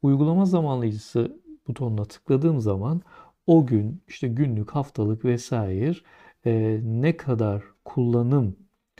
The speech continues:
e, sergilemişim bunu görebiliyorum. Uygulama zamanlayıcısının, e, yanında küçük bir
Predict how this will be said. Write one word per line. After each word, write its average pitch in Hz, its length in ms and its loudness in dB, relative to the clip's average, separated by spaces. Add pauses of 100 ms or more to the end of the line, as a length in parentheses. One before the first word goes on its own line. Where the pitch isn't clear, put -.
(320)
e, 107 240 -2
sergilemişim 107 680 -2
bunu 151 180 0
görebiliyorum. 123 600 2
Uygulama 156 420 2
zamanlayıcısının, 139 1120 -2 (500)
e, 113 380 4 (1160)
yanında 143 720 0
küçük - 560 -6
bir 139 420 2